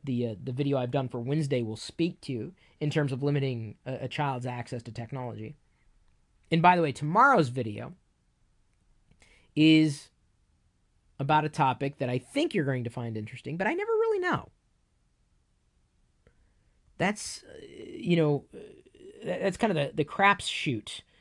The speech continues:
that takes place when I record a video based upon something I've read, something that I've heard, without beating any one topic, you know, i-, indefinitely.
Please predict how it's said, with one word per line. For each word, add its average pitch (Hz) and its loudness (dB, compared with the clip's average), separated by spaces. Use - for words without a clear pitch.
that 151 2
takes 156 4
place 123 -2
when 139 0
I 127 0
record 135 2
a 139 6
video 135 4
based 139 2
upon 139 0
something 156 2
I've 135 0
read, 139 0
something 151 2
that 131 2
I've 123 -4
heard, - -8
without 170 6
beating 160 4
any 147 4
one 135 2
topic, 127 0
you 120 -6
know, 107 -4
i-, 131 -2
indefinitely. 135 0